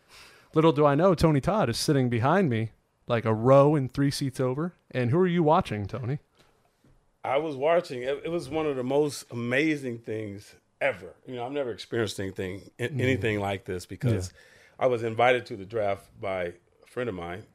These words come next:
Speaker 2: Oh, hold on, let me pick that name up. Uh, Harold Reynolds.
Speaker 1: Yes, sir.
Speaker 2: Thanks, Harold.
Speaker 1: Mm.
Speaker 2: So, but, but along with, you know, I was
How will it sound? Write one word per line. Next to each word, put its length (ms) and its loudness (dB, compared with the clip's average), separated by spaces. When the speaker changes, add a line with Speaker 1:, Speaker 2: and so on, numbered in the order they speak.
Speaker 2:
Oh, 80 -12
hold 180 -10
on, 60 -16
let 40 -18
me 100 -20
pick 160 -20
that 180 -10
name 240 -14
up. 160 -14
Uh, 160 -6
Harold 320 2
Reynolds. 340 -8
Speaker 1:
Yes, 420 -2
sir. 260 -2
Speaker 2:
Thanks, 240 -12
Harold. 280 -6
Speaker 1:
Mm. 200 -4
Speaker 2:
So, 320 2
but, 560 10
but 400 6
along 600 4
with, 300 -2
you 80 0
know, 80 2
I 100 0
was 340 0